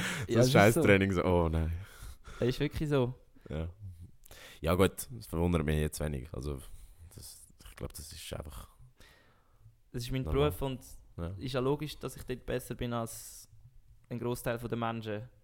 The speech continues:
Speaker 2: Aber ich trainiere auch jeden Tag für das und gewisse würden auch sagen, Input, Output stimmt überhaupt nicht. Also du kannst sicher etwas machen, wo effizienter unterwegs bist im Leben als Spitzensport.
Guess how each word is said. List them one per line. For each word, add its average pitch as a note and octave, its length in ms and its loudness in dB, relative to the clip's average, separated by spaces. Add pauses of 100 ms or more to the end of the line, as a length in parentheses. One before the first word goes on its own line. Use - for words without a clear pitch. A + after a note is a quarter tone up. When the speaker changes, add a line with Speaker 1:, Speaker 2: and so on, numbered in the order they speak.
(760)
Speaker 2:
Aber G#2+ 300 -6 (140)
ich - 120 -10
trainiere B2 420 -4
auch A#2+ 60 -2
jeden A#2 280 -6
Tag A2+ 220 -4
für - 140 -10
das A#2 260 -4
und A2 220 -10 (720)
gewisse B2+ 320 -4
würden A2+ 200 -4
auch A2 120 -4
sagen, A#2 200 -6
Input, A#2 400 -4
Output A2+ 400 -6
stimmt - 260 -10
überhaupt A2 440 -6
nicht. A2+ 180 -8
Also G#2+ 120 -10
du A2 100 -10
kannst G#2+ 220 -8
sicher - 320 -10
etwas - 280 -10
machen, A2 320 -10
wo G#2+ 100 -6
effizienter G#2+ 600 -10
unterwegs G#2+ 460 -10
bist - 180 -10
im G#2+ 100 -8
Leben G#2+ 220 -4
als G2+ 400 -10
Spitzensport. - 760 -12